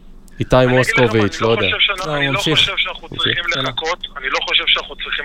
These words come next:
Speaker 2: לחכות פשוט לאף אחד.
Speaker 1: אוקיי.
Speaker 2: אה, כי בלוח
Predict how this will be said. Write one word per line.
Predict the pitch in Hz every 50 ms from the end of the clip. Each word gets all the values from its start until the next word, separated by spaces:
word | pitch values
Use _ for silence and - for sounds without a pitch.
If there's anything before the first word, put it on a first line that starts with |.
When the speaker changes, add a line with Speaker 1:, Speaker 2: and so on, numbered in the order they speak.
| 143
Speaker 2:
לחכות | 143 131 123 117 - - 147 - -
פשוט | 151 131 - - 131 -
לאף | 127 127 139 139 - 143
אחד. | 127 - - 127 113 101 - - - - - - - - - - - - - - - - - - - -
Speaker 1:
אוקיי. | - 104 - - - - - - - - - - - - -
Speaker 2:
אה, | 127 131 131 131 131 131 131 135 131 131 131 131 131 -
כי | - - 131 135
בלוח | 135 - 139 131 139 151 170 165